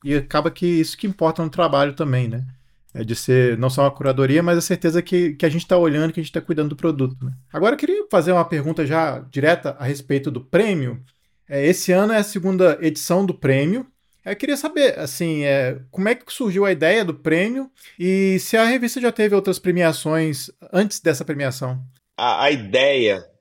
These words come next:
Speaker 2: de ter uma premiação da revista Projeto é super antiga, tá? Uma, uma, era um sonho antigo. Até esse ano a gente tá, faz parte do conceito de comunicação aí,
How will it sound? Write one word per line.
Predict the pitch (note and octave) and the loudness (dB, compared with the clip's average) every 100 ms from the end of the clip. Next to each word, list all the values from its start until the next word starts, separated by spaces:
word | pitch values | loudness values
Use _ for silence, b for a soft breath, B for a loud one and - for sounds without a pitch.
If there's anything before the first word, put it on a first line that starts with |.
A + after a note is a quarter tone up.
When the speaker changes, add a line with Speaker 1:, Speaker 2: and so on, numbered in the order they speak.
| _ _ _ | _ _ _
Speaker 2:
de | F2 F#2+ | -16 -16
ter | - B2 B2 | 0 4 4
uma | A2 G2+ | 2 -2
premiação | - G2+ G2 F#2+ F2+ G2 F#2+ | -2 -4 -2 -4 -4 -4 2
da | F#2 | 2
revista | F#2 F#2 - F#2 | 2 -4 -4 -2
Projeto | G2 F2+ G#2 G#2+ A#2 | 0 2 2 2 0
é | |
super | - G#2+ A#2 | -2 2 2
antiga, | A#2+ A#2 F#2+ F2 D#2+ - _ _ _ | 2 -2 -4 -4 -8 -14 _ _ _
tá? | E2+ F#2 | 2 2
Uma, | F2+ F2+ | 0 -4
uma, | E2 F2 F2 F2 E2+ E2 D#2+ E2 | -4 -4 -2 -2 -4 -6 -12 -10
era | - F2 F#2 | -4 -2 -2
um | F#2+ F#2 | -6 -8
sonho | - C3+ D3+ D3+ B2+ | -2 2 4 2 0
antigo. | G2 - G2 G2 B2 A2+ A2+ b b b _ | -2 -6 -4 -2 -2 -4 -10 b b b _
Até | - - G#2+ A2 | -12 0 4 4
esse | G#2+ - G#2 | 4 0 2
ano | G#2 G2+ | 2 0
a | |
gente | F#2+ G2 - - | -4 -6 -8 -4
tá, | G2 - | -4 0
faz | G2 - | -2 0
parte | G2+ F#2+ G2 | 0 0 -2
do | G2 | -4
conceito | G2+ F#2 - F#2+ - | -4 -2 0 0 -2
de | - | -6
comunicação | G#2 G2 G2 - F#2 - G2 G#2 A2 F#2+ | -4 -4 -6 -2 -2 -2 0 4 4 4
aí, | F2+ F2+ G#2+ A2+ | 2 2 2 0